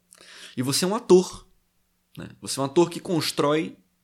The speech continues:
e desconstrói, mas que vive também essas construções. Tanto no, no, nas temáticas sobre gênero, quanto nas temáticas sobre raça, essa estrutura está presente,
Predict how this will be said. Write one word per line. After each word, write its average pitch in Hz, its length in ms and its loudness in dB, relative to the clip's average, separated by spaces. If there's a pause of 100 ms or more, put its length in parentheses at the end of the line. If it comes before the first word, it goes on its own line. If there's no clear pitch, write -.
(240)
e 123 60 -6
desconstrói, 107 880 -4
mas 120 240 -4
que 190 180 -2
vive 175 320 -2
também 113 280 -2
essas 113 260 -6
construções. - 760 -12 (1080)
Tanto 196 300 0
no, 156 320 -6
no, 101 540 -12 (340)
nas 95 340 -10
temáticas 104 420 -6
sobre 101 280 -6
gênero, 101 460 -8 (260)
quanto 110 220 -10
nas 113 160 -8
temáticas 101 400 -10
sobre 98 220 -12
raça, 110 500 -8 (1300)
essa 113 240 -2
estrutura 131 440 -4
está 131 220 -6
presente, 113 540 -8